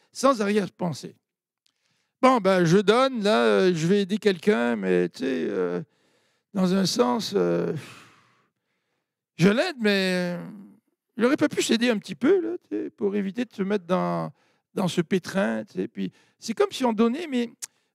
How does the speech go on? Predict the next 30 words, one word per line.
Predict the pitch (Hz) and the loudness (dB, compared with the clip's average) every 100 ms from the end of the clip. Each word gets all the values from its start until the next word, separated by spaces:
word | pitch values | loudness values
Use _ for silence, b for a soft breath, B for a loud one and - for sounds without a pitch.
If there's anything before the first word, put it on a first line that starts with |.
| - | -8
avec | 214 247 | -2 0
une | 233 | -2
certaine | 220 202 208 190 | -6 -2 -2 0
retenue, | 220 - 196 185 180 180 180 _ _ _ | -4 -4 -2 -2 -2 -4 -8 _ _ _
avec | 165 180 190 | -6 -4 -4
une | 180 | -6
certaine | 196 - 185 | -8 -4 -6
critique | - - 214 _ 190 190 180 _ _ _ _ | -6 -10 -10 _ -16 -16 -20 _ _ _ _
vis-à-vis | 156 170 160 180 | -12 -8 -6 -6
de | 180 | -6
la | 170 | -6
personne | 180 156 - 170 170 175 180 175 _ _ _ _ | -6 -8 -4 0 0 0 -4 -10 _ _ _ _
à | - | -18
qui | - 180 185 | -14 -10 -6
nous | 175 175 180 _ | -4 -4 -6 _
donnons, | _ - 160 156 156 143 _ _ _ _ | _ 0 0 0 -2 -4 _ _ _ _
tu | 156 | -20
sais. | _ _ _ _ - | _ _ _ _ -6
Ben, | 127 131 120 | -4 -2 -4
l'apôtre | 123 127 151 147 | -8 -8 -6 -6
Paul | 127 185 | -4 -4
dit, « | 151 | -4
Non, | 160 | -4
non, | 190 123 _ _ _ - | -4 -4 _ _ _ -6
vas-y, | 147 196 | -2 -2
vas-y, | 160 202 226 208 | 2 2 2 -4
sans | - 233 | -2 -2
arrière-pensée, | 202 190 - 156 - 135 | -2 -6 -6 -10 -8 -12
là, | 113 - | -12 -2
donne | 151 73 | -2 -2